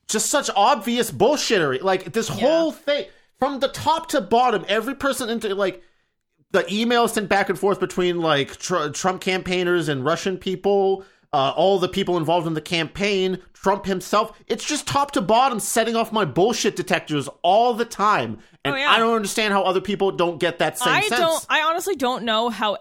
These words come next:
Speaker 2: anyone that works for Trump at the White House, like, anyone in his orbit, survives working for him for any period of time. I, I mean, the exchange is, like, when you read about what happens with, like, McGahn and, um, uh, K T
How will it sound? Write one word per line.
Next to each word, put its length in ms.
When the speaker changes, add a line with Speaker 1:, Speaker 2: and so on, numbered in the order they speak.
Speaker 2:
anyone 760
that 260
works 300
for 100
Trump 400
at 80
the 80
White 220
House, 400
like, 320
anyone 320
in 40
his 200
orbit, 440
survives 720
working 360
for 100
him 180
for 140
any 200
period 260
of 80
time. 340
I, 120
I 120
mean, 460
the 340
exchange 440
is, 120
like, 280
when 260
you 200
read 220
about 280
what 100
happens 320
with, 80
like, 140
McGahn 680
and, 140
um, 460
uh, 420
K 260
T 800